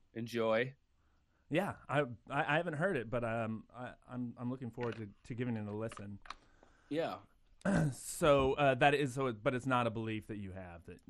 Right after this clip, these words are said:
Speaker 2: Jews control the media.
Speaker 1: No, unfortunately not. My father does not own a paper, and I'm a struggling stand-up comedian who is not viral on any of the social media apps. So I feel like, at least in my sense, I have zero ownership of the media.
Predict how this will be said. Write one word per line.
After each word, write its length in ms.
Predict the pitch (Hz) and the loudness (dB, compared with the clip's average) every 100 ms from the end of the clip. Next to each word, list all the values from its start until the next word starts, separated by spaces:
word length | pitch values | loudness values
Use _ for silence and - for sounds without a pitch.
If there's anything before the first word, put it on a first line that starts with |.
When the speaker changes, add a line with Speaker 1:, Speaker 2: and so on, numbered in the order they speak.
| 95 | -14
Speaker 2:
Jews 280 | 104 90 | -12 -12
control 360 | - 101 104 87 | -12 -12 -10 -12
the 80 | 85 90 | -12 -14
media. 260 | 87 80 - - - _ _ - _ _ _ _ _ _ | -14 -16 -18 -20 -20 _ _ -20 _ _ _ _ _ _
Speaker 1:
No, 160 | 147 185 | 4 4
unfortunately 420 | 151 175 - 147 | 4 0 2 2
not. 240 | 139 143 | 2 2
My 100 | 117 | 0
father 300 | 113 120 120 | -2 0 0
does 180 | 117 113 | -2 -4
not 140 | 117 120 | -2 0
own 140 | 117 | -2
a 40 | |
paper, 640 | 107 131 127 127 127 123 123 | -4 -2 -2 -2 0 0 0
and 140 | 107 | 0
I'm 220 | 107 107 104 | -2 -2 -4
a 100 | 101 | -6
struggling 600 | - - 123 117 117 110 | -8 -2 -2 -2 -4 -6
stand-up 420 | - 110 110 107 | -4 -4 -4 -4
comedian 540 | - 110 110 113 110 | -4 -2 -2 -2 -2
who 240 | 104 104 101 | -2 -2 -2
is 320 | 95 95 - | -4 -6 -10
not 240 | 107 101 104 | -4 -4 -2
viral 340 | 104 104 107 104 | 0 0 0 -2
on 120 | 101 | -2
any 240 | 104 110 | -4 -2
of 80 | 107 | -4
the 60 | 101 | -6
social 340 | - 107 - | -6 -8 -6
media 320 | 104 101 104 95 | -6 -2 0 0
apps. 300 | 98 95 - | 0 -2 -6
So 320 | 120 107 98 | -2 0 2
I 120 | 120 | 0
feel 260 | 135 147 131 | 0 2 4
like, 200 | 120 - | 2 0
at 40 | |
least 360 | 117 123 113 - | -4 -4 -6 -8
in 120 | 120 | -4
my 480 | 113 117 113 104 104 - | -2 0 -2 -4 -4 -8
sense, 460 | - 107 98 90 - | -4 -4 -4 -10 -6
I 160 | 104 104 | -4 -2
have 160 | 101 95 - _ _ _ | -6 -8 -20 _ _ _
zero 360 | 123 110 113 104 | -10 -4 -2 -2
ownership 540 | 104 101 101 - 101 104 | -4 -6 -8 -8 -6 -6
of 120 | 95 - | -8 -8
the 60 | |
media. 400 | 95 92 95 98 | -10 -8 -10 -12